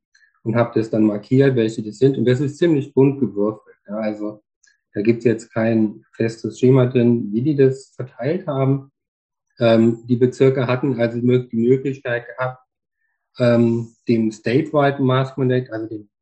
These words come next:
dem Maskenmandat, das der Staat Kansas, ähm, ausgesprochen hat,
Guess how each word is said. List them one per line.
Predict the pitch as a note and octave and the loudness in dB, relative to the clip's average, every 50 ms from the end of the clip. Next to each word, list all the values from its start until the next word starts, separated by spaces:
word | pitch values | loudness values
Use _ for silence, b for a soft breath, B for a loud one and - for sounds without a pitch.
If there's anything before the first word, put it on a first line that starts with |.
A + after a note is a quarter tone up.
| _ _ _ _ _ _ _ _ _ - | _ _ _ _ _ _ _ _ _ -8
dem | G#2 G#2+ | -4 -2
Maskenmandat, | A2 A#2 B2+ B2+ - - C3 B2+ B2+ B2+ C3 _ - A2+ A2 A2 A2 G#2 G2+ G#2 G#2+ A2+ B2 B2+ - _ _ _ _ _ _ _ _ _ _ _ _ _ _ _ _ _ - - - | -2 -2 -2 -4 -4 -2 0 0 0 0 -2 _ -8 -6 -4 -4 -4 -4 -6 -8 -8 -10 -12 -12 -16 _ _ _ _ _ _ _ _ _ _ _ _ _ _ _ _ _ -18 -8 -2
das | - A#2+ A2+ - | 0 0 0 0
der | A#2 G#2 - | 0 -2 -2
Staat | - - - A2+ A#2+ C#3+ C#3 - | -4 -4 -2 -2 -2 -2 -2 -2
Kansas, | - D3 C#3 D3+ D3+ C#3 C#3+ D3 D3 D3 D3 - - _ _ - | 0 0 2 2 2 2 2 2 2 0 -2 -10 -16 _ _ 0
ähm, | B2+ B2+ B2+ B2+ B2+ B2 B2 B2+ B2+ B2+ _ _ _ _ _ _ _ _ _ _ _ _ _ _ _ _ _ _ _ _ _ | 2 4 6 6 6 4 4 2 0 -2 _ _ _ _ _ _ _ _ _ _ _ _ _ _ _ _ _ _ _ _ _
ausgesprochen | - C3 D3 D3+ - D3 C3 - - C#3+ C#3 D3 D3 C3+ | 0 0 0 0 -2 -8 -8 -4 0 0 0 0 0 0
hat, | C#3 C3+ C3 - | -2 -2 -4 -6